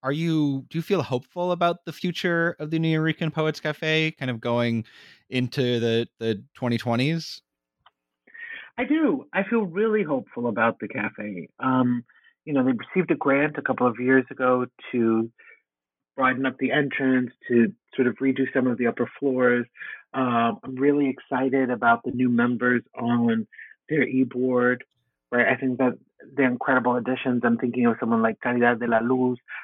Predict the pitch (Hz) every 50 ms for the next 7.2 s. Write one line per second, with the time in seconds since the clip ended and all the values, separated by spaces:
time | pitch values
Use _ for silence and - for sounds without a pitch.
0 | - - _ - 123 120 113 117 127 143 135 131 135 127 123 123 - 113 107 113
1 | 107 - - - 131 127 135 120 127 123 120 117 113 - - - - - - _
2 | - 120 120 113 113 110 107 104 104 95 _ _ _ _ _ - _ 131 139 143
3 | 139 127 - 135 123 120 123 120 117 110 - - - 123 123 127 127 123 120 123
4 | 120 110 - _ _ _ - 127 127 123 - - - 127 120 117 117 113 - _
5 | _ _ _ - - - _ _ _ 123 127 117 107 123 123 123 - - 123 117
6 | 120 117 117 117 113 - _ - - - - - _ _ _ 131 127 123 117 -
7 | 113 113 110